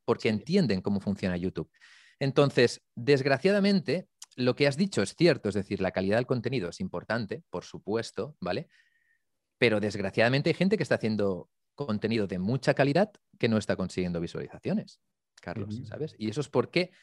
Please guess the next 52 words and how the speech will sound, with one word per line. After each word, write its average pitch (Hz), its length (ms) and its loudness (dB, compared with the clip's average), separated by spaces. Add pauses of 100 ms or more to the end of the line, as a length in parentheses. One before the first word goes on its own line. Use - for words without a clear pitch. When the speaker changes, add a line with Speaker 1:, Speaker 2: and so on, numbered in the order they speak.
(280)
Speaker 1:
no 117 280 0
consiguen 139 480 0
que 113 120 -2
la 95 160 0
gente 117 320 -6
se - 120 -10
enganche 98 300 -4
a - 20 -2
la 92 80 0
pantalla 131 540 4
o 117 60 6
no 107 100 4
utilizan 113 420 -2
estrategias 101 640 0
de 98 120 -2
lo 95 100 0
que 101 80 0
te 98 80 -2
he - 20 -2
dicho, 104 280 0
de 95 100 2
atraer 95 380 0
gente 120 480 -2 (840)
a 120 80 -4
Speaker 2:
Ujú. - 0 -
Speaker 1:
sus 92 200 -2
vídeos. 113 440 4 (520)
Hoy 185 260 8
en 135 120 6
día, 151 420 4
YouTube, 123 540 2 (280)
mm, 98 380 -10
es 110 240 -4
distinto 104 480 -2
a - 20 2
lo 90 120 0
que 90 100 -4
era 78 140 -6
antes, - 500 -10
¿no? - 180 -6 (340)
Antes 104 300 2
tú, 131 300 4 (120)
si - 200 -4
conseguías 104 420 0
que 123 60 2
la 110 60 4
gente 120 220 0
se 101 120 -6
suscribiera 101 460 0
a - 20 0
tu 110 100 -2
canal, 127 420 4